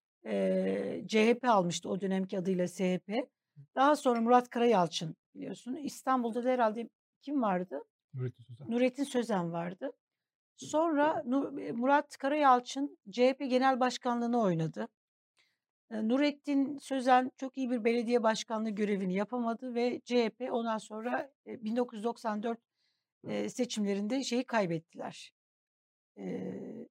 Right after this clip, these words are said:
Speaker 1: iki belediyeyi de kaybetti.
Speaker 2: Hı.
Speaker 1: "Biz bir daha böyle bir travma, böyle bir şey yaşamayacağız." demişti. Bu da doğru. Dolayısıyla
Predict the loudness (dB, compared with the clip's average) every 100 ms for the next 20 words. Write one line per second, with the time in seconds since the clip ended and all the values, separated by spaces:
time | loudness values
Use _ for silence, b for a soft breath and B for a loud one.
0 | -12 -2 2 4 2 0 0 -2 -2 -4
1 | -6 -12 _ -20 _ _ _ -20 -20 -20
2 | B B _ _ _ -4 -2 2 4 4
3 | 4 -2 -2 -6 -2 2 2 0 -6 -6
4 | -6 -6 -4 -2 -2 -2 -2 -4 -6 -8
5 | -10 -10 -10 -16 -20 _ -6 -2 4 6
6 | 6 4 -4 _ _ _ _ _ _ _
7 | -8 -2 -2 0 0 4 4 4